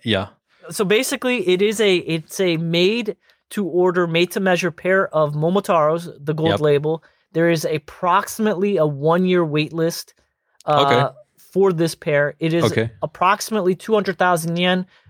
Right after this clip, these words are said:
Speaker 2: which is about two thousand U S dollars, depending upon the exchange rate. Um,
Speaker 1: Wow.
Speaker 2: it is a very different pair. Nah, not very different. What it is is basically, um, you know, the, the,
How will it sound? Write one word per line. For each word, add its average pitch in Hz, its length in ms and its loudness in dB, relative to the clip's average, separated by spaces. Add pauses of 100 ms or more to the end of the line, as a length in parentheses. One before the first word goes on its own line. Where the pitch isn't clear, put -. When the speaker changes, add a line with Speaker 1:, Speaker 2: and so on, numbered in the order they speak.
Speaker 2:
which 151 180 -8
is 151 120 -2
about 151 360 0
two 190 160 -2
thousand 170 400 0
U 160 180 0
S 151 120 -2
dollars, 151 420 0
depending 151 340 -10
upon 143 220 -12
the 131 160 -12 (320)
exchange 190 400 0
rate. 185 280 2 (400)
Um, 147 100 2
Speaker 1:
Wow. 143 500 2 (280)
Speaker 2:
it 196 120 2
is 247 160 2
a 226 80 4
very 180 720 0 (340)
different 156 580 -4 (260)
pair. 147 360 0
Nah, 220 320 2
not 190 180 0
very 143 200 0
different. 120 360 -14
What 190 200 2
it 202 100 2
is 233 140 2
is 175 120 0
basically, 180 640 0 (540)
um, 135 720 2 (1120)
you 139 100 -8
know, 131 120 0
the, 131 280 0
the, 127 320 -4